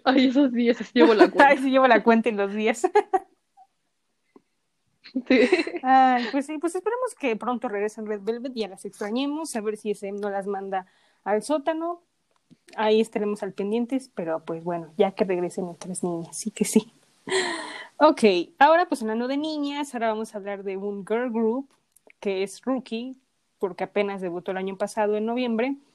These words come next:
Speaker 2: y se llama Stacy. Y pues hicieron su primer comeback que se llama asap. Es su segundo single.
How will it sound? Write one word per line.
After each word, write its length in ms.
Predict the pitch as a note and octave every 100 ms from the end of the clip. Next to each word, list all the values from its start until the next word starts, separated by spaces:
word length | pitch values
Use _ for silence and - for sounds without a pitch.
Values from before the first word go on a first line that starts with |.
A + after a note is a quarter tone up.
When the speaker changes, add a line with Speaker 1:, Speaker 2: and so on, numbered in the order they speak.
| - _ _ -
Speaker 2:
y 480 | D#4 E4+ F4+ F#4+ F#4+
se 180 | C#4+ A#3
llama 240 | G#3+ G#3
Stacy. 640 | - - E3+ E3 - - - _ _ - - _ _
Y 380 | C#4+ D#4+ F4+ F4+
pues 240 | D4+ D4+ D4
hicieron 280 | C#4 D#4 C#4+
su 100 | C4+
primer 320 | G#3 G3+ A3
comeback 640 | - E4+ E4+ C4 C4 G3+ _
que 120 | B3+
se 160 | A#3+ G#3
llama 400 | F#3 E3+ E3+ - _ -
asap. 480 | A#3+ A#3 - - - - _ A3+
Es 160 | A3
su 240 | A#3+ A3+ A3+
segundo 480 | G3 F3+ G3 F#3+
single. 560 | F#3+ - F3 E3 F#3